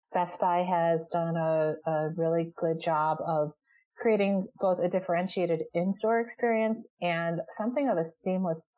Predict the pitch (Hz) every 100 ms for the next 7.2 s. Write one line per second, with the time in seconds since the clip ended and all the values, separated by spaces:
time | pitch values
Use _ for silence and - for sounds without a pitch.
0 | _ 165 170 170 170 156 135 - 139 143
1 | - 143 139 135 135 131 - _ _ _
2 | - 156 156 143 190 165 160 160 147 151
3 | 151 151 151 - 202 175 180 165 156 156
4 | 160 151 151 147 147 151 - 160 151 156
5 | 156 - 147 147 - 139 139 135 139 135
6 | 139 135 131 131 135 139 131 - 127 127
7 | 131